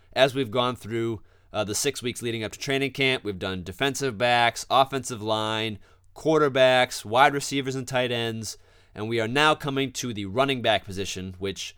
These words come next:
is one of the more important positions in the Patriots offense. Despite the, you know, perception that the Patriots are a pass-happy offense, the running back is a very, very, very s-, important position in this offense. And there's a lot of storylines to talk about here. So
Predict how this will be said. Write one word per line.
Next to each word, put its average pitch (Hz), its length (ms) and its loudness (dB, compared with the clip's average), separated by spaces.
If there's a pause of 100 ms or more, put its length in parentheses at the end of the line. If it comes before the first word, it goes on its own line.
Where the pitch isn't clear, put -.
(180)
is 110 180 -6
one 202 140 2
of 349 80 -2
the 262 60 -2
more 196 200 6
important 165 380 0
positions 127 480 -4
in 151 180 -6
the 131 80 -2
Patriots 131 400 0
offense. 120 600 2
Despite 127 480 2
the, 98 320 -4 (480)
you 101 100 -10
know, 90 380 -6
perception 127 500 2
that 104 140 -6
the 98 60 -12
Patriots 110 360 -6
are 95 60 -4
a 92 40 -4
pass-happy 110 760 0
offense, 101 640 4 (520)
the 107 100 -6
running 175 300 2
back 117 240 2
is 107 80 -8
a 101 80 -4
very, 135 380 4
very, 117 260 0
very 110 300 -2 (120)
s-, - 200 -12
important 117 560 -2
position 113 460 -6 (280)
in 104 140 -6
this 95 120 -8
offense. 87 460 -4 (240)
And 135 100 -8
there's 160 120 -2
a 185 40 0
lot 196 200 6
of 190 40 -4
storylines 175 460 4
to 117 80 -10
talk 160 220 4
about 101 220 -2
here. 85 160 -6
So 104 340 -4